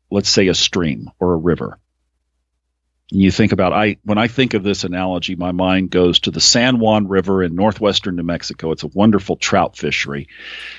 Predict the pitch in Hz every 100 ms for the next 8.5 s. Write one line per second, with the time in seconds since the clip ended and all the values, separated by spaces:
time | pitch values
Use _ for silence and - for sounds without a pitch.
0 | - - 98 104 - 185 160 117 101 95
1 | 95 - 82 76 85 95 _ _ _ _
2 | _ _ 104 104 101 95 95 90 - 113
3 | 135 117 90 92 92 - 107 95 90 90
4 | 87 87 87 92 - 98 98 95 92 90
5 | - 82 95 90 - - 95 101 - -
6 | 87 90 90 90 - 92 90 92 90 95
7 | 90 90 80 101 85 92 87 90 87 87
8 | 90 - 92 90